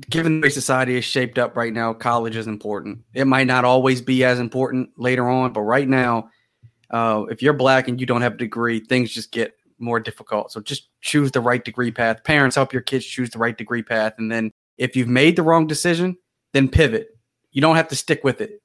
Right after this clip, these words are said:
Pivot and find something else, but do that and help kids find out what they like before they get to college.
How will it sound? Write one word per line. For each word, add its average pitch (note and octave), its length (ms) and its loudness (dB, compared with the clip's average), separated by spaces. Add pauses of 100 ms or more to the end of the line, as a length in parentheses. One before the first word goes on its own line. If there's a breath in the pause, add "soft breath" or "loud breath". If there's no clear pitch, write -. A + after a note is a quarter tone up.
Pivot C3+ 360 2 (360)
and B2 140 -4
find C3+ 260 2
something A#2+ 260 -2
else, A2+ 300 -4
but A2 220 -2 (320)
do D#3 160 6
that A#2+ 220 6
and A#2+ 80 2
help F#3 240 2
kids D#3+ 240 0
find C#3 280 2
out C3 200 2
what C3 160 0
they C3+ 120 0
like A#2+ 360 0
before A#2 600 -2 (100)
they B2 100 -2
get A2+ 160 -6
to A2 80 -12
college. - 520 -6